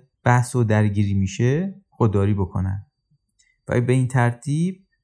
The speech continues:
خلاقیت اونها که در نتیجه تبادل نظر و تضارب آرا به وجود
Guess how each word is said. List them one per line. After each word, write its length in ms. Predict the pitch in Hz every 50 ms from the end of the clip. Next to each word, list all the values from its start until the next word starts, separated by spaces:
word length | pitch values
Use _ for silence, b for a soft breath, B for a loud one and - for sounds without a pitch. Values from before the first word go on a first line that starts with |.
| - -
خلاقیت 800 | - - 123 123 123 117 117 117 113 110 117 127 151 165 165 -
اونها 600 | - 147 147 143 139 147 143 139 135 143 143 - -
که 120 | - 131
در 260 | 117 117 113 113 107
نتیجه 880 | 110 110 113 107 107 - 101 104 117 123 139 147 147 143 143 143 143 139 -
تبادل 540 | - 113 110 107 107 104 98 101 104 101 98
نظر 560 | 98 104 98 92 92 104 110 120 127 135 139 165
و 100 | 110 104
تضارب 520 | 104 - 117 107 92 95 95 101 113 131
آرا 320 | 131 117 107 98 101 120 127
به 100 | 127 113
وجود 240 | 101 92 101 110